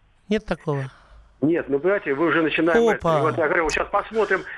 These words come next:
Speaker 2: что бы
Speaker 1: Опа.
Speaker 2: у нас, как вы думали, что бы было?
Speaker 1: А как Уолл-стрит, да, Окупай Уолл-стрит, вы не видели картинку, как они там валялись часами с руками вывернутыми в белых
Speaker 2: Видел.
Speaker 1: ленточках? Ну.
Speaker 2: Ну, а что с ними было-то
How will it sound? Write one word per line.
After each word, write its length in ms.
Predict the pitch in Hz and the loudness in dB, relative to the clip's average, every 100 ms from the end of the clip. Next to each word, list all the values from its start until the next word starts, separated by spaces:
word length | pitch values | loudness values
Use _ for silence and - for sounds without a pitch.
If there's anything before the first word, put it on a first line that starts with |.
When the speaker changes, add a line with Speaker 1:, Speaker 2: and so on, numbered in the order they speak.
| - | -6
Speaker 2:
что 220 | - 233 | -2 0
бы 100 | 202 | 2
Speaker 1:
Опа. 60 | 277 | 2
Speaker 2:
у 20 | |
нас, 200 | 247 156 | 0 -2
как 200 | - 226 | -2 -4
вы 100 | 165 | -4
думали, 320 | 147 156 143 139 | -6 -2 0 0
что 180 | - | 0
бы 140 | 220 175 | 0 2
было? 160 | 143 123 | 2 4
Speaker 1:
А 100 | 214 | 2
как 300 | 208 302 - | 4 2 2
Уолл-стрит, 760 | 277 269 285 233 - 294 277 208 - | 2 4 2 0 -2 0 0 -2 0
да, 240 | 233 240 | 4 4
Окупай 440 | - 247 - 269 | 2 -4 2 2
Уолл-стрит, 640 | 233 226 226 - 254 220 180 | 4 2 0 -2 0 0 0
вы 240 | 190 196 | 0 0
не 140 | 208 247 | 0 -2
видели 320 | 302 285 214 | 0 0 -2
картинку, 580 | - 196 - 190 165 180 | -2 -4 -2 -6 -4 -4
как 180 | 190 | -2
они 160 | 202 202 | -2 -4
там 260 | 190 202 175 | -2 -2 -2
валялись 580 | 180 226 233 185 156 131 | 0 2 2 0 0 -6
часами 760 | - 196 - 196 156 151 147 - - - | -4 -4 0 0 0 -4 -6 -10 -20 -10
с 100 | - | -4
руками 460 | 214 - 214 170 | -4 0 0 0
вывернутыми 840 | 156 180 156 139 135 - 139 139 131 139 _ _ _ - | -2 -2 -2 -4 -6 -6 -4 -4 -8 -14 _ _ _ -12
в 160 | 139 | -4
белых 340 | 165 202 175 190 | 0 0 0 0
Speaker 2:
Видел. 140 | 190 | 0
Speaker 1:
ленточках? 560 | 165 170 160 165 - - _ _ - - - - - | 0 0 0 -2 -4 -18 _ _ -20 -20 -20 -20 -4
Ну. 140 | 175 180 | 0 4
Speaker 2:
Ну, 200 | 185 208 | 4 2
а 120 | 196 | 0
что 200 | - 254 | -2 -2
с 80 | - | -2
ними 160 | 214 | -8
было-то 520 | 220 214 156 110 104 | 0 2 2 -2 -10